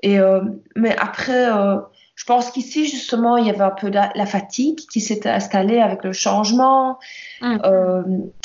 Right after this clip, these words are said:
Speaker 1: et puis, bah, quand je remarque, euh, que je, je fais un peu trop, bah, je me dis, « OK, bah, c'est le moment de se reposer un peu. » Et, euh, je, voilà, je,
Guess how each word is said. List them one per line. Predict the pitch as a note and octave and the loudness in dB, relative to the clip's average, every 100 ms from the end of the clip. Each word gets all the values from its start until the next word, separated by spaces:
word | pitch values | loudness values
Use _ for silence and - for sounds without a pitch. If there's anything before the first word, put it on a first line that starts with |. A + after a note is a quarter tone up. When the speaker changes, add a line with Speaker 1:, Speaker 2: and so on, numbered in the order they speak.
| - | -4
Speaker 1:
et | G3 | -2
puis, | G3 A3+ A3+ | -2 0 2
bah, | G3 F3+ F3+ E3+ - | 4 4 4 0 0
quand | G#3+ | 2
je | G#3+ A3 G3+ F#3+ | 2 2 2 2
remarque, | G3 G#3 G#3+ - - | 2 2 0 -2 -2
euh, | G3 F#3 F#3 - _ _ _ _ - | 0 0 -4 -10 _ _ _ _ -4
que | A3 | 0
je, | G#3 A3 F#3+ - | 2 2 0 -2
je | - G#3+ | -6 -6
fais | G#3 | -2
un | G#3+ | -2
peu | G#3+ A#3+ | 0 -2
trop, | - - B3+ C#4 - - _ _ _ _ | 0 2 2 0 -8 -20 _ _ _ _
bah, | G3 | 0
je | G3 | 2
me | G#3+ | 2
dis, « | G3+ G#3+ | 2 0
OK, | G#3 G#3 G3+ | 0 0 0
bah, | G3 | 0
c'est | G3 | 0
le | G#3+ | 2
moment | A3 A#3 | 4 4
de | A#3+ | 2
se | - | -2
reposer | A3 - A#3+ A#3 A#3 | -6 -4 0 0 2
un | A3 G3+ | 2 2
peu. » | G3 G#3+ A#3 D#4+ - _ _ _ _ _ _ | 0 -2 -2 -4 -12 _ _ _ _ _ _
Et, | - G3+ | -2 2
euh, | G3 F#3 F#3 F#3+ G3+ G3 _ _ _ _ _ _ _ _ _ _ _ | 4 2 0 -2 -6 -12 _ _ _ _ _ _ _ _ _ _ _
je, | F#3+ | 0
voilà, | G3+ F#3+ F3+ | 2 4 2
je, | F#3 F#3 F3+ F3+ F#3 | -2 -8 -8 -6 -8